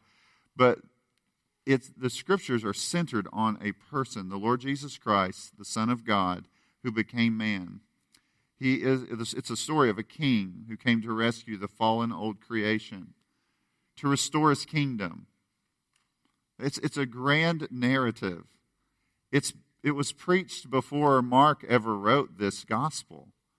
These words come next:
and it is something you and I need to see and hear. There are all types of troubles, global things, and personal things that all of us face. There are things that some of you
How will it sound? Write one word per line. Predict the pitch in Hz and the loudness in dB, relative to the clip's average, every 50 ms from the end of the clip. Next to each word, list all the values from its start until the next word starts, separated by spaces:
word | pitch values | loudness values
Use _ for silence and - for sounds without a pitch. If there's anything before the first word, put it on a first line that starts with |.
| _ _ _ _ _ _ _ | _ _ _ _ _ _ _
and | - 113 113 | -4 0 0
it | 117 110 | 2 2
is | 113 110 - | 2 0 0
something | - 135 127 120 123 113 107 | 0 0 0 0 -4 -8 -6
you | 110 123 123 | -4 -2 -2
and | 117 107 | -2 -2
I | 98 107 117 113 110 107 | 0 0 2 2 2 0
need | 104 104 104 98 | -2 -4 -6 -8
to | - 113 | -8 -10
see | 101 - - - 120 110 104 95 92 95 - _ _ _ _ _ _ _ _ _ - | -10 -8 -6 -2 -2 0 0 -2 -4 -8 -14 _ _ _ _ _ _ _ _ _ -14
and | 113 110 104 | -14 -14 -12
hear. | - 139 131 120 104 90 85 85 - _ _ _ _ _ _ _ _ _ _ - | -8 -2 0 0 0 0 -4 -10 -18 _ _ _ _ _ _ _ _ _ _ 2
There | 123 127 127 | 6 6 6
are | 123 | 6
all | - 107 127 135 135 | 6 6 4 4 4
types | - - 139 143 143 - - | 2 2 2 2 2 2 -4
of | 135 120 | -10 -10
troubles, | - - 147 143 139 123 147 147 151 165 160 - - - - - | -4 2 4 4 4 4 0 -2 -2 -2 -4 -6 -12 -12 -16 -18
global | 104 104 104 113 117 123 123 127 135 135 | -8 -2 2 2 2 2 2 0 0 -2
things, | 135 - 139 135 135 139 143 151 156 143 - - _ _ - | -2 -2 -2 0 0 0 -2 -6 -10 -14 -16 -20 _ _ -2
and | 127 127 139 143 139 139 | 0 2 2 2 0 -2
personal | - 160 160 160 - - 143 123 110 | 0 2 2 2 2 0 -2 0 0
things | 104 - 113 104 92 85 - - - - _ _ _ _ _ _ _ _ _ _ _ _ _ - | 0 0 -2 -2 -2 -4 -10 -18 -20 -20 _ _ _ _ _ _ _ _ _ _ _ _ _ 0
that | 131 131 127 | 2 4 6
all | 120 135 139 143 147 | 8 8 8 8 6
of | 143 127 | 6 4
us | 131 131 - - | 2 0 0 0
face. | - 160 139 123 - - | 0 2 2 2 2 0
There | 131 131 127 | 0 0 0
are | 123 | 0
things | 120 135 139 139 135 - | 0 0 -2 -2 -2 -4
that | 135 - - | -4 -4 -4
some | - 147 143 151 147 | -2 -2 0 0 0
of | 147 127 | -2 -2
you | 127 131 143 147 156 165 185 185 | -2 -2 0 0 2 0 0 -2